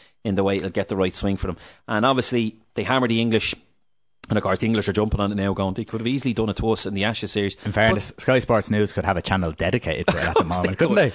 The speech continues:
Speaker 2: they?
Speaker 1: So it could have happened for it to be just a one-off, because I'm not being bad. I know a little bit about cricket, but it's not the series of all series
Speaker 2: No.
Speaker 1: to do this. So if you're gonna do it, you do it at the Ashes,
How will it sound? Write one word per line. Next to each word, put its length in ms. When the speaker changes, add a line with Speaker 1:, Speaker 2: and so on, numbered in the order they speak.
Speaker 2:
they? 60
Speaker 1:
So 360
it 120
could 180
have 80
happened 480
for 180
it 100
to 60
be 120
just 180
a 40
one-off, 400
because 300
I'm 100
not 160
being 180
bad. 360
I 100
know 200
a 20
little 220
bit 120
about 200
cricket, 320
but 200
it's 280
not 340
the 160
series 520
of 100
all 180
series 640
Speaker 2:
No. 160
Speaker 1:
to 100
do 280
this. 380
So 600
if 160
you're 160
gonna 220
do 260
it, 120
you 140
do 260
it 60
at 120
the 140
Ashes, 360